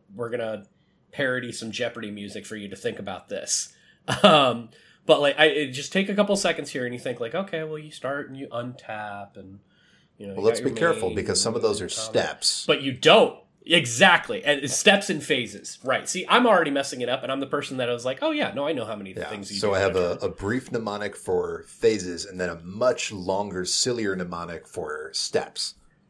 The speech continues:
Speaker 1: Right.
Speaker 2: And these are
Speaker 1: So,
Speaker 2: my own
Speaker 1: uh,
Speaker 2: creation.
Speaker 1: take it
Speaker 2: They're
Speaker 1: away.
Speaker 2: very dumb,
Speaker 1: <laughs>
Speaker 2: and I take a hundred percent credit for how dumb they are. So let's say that we're,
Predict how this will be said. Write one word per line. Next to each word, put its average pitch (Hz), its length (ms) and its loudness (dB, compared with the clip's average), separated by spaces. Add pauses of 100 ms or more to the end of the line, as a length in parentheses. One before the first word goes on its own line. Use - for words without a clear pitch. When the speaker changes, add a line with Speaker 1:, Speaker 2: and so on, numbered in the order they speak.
(760)
Speaker 1:
Right. 127 400 -6 (680)
Speaker 2:
And 82 360 -8
these 107 260 0
are 123 100 8
Speaker 1:
So, 127 100 6
Speaker 2:
my 117 120 2
own 120 160 0
Speaker 1:
uh, 127 80 4
Speaker 2:
creation. 113 360 4
Speaker 1:
take - 80 4
it 180 40 2
Speaker 2:
They're 147 80 4
Speaker 1:
away. 123 200 2
Speaker 2:
very 104 260 -2
dumb, 95 280 0
Speaker 1:
<laughs> 98 160 -2
Speaker 2:
and 101 40 -8
I 98 120 -6
take - 260 -6
a - 60 -12
hundred 98 260 -10
percent 110 300 -8
credit 104 260 -6
for 95 120 -8
how 98 100 -2
dumb 104 280 -4
they 92 100 -4
are. 107 240 -6 (1080)
So 95 380 4
let's 117 280 2
say 123 180 4
that 104 240 -6
we're, 95 380 -2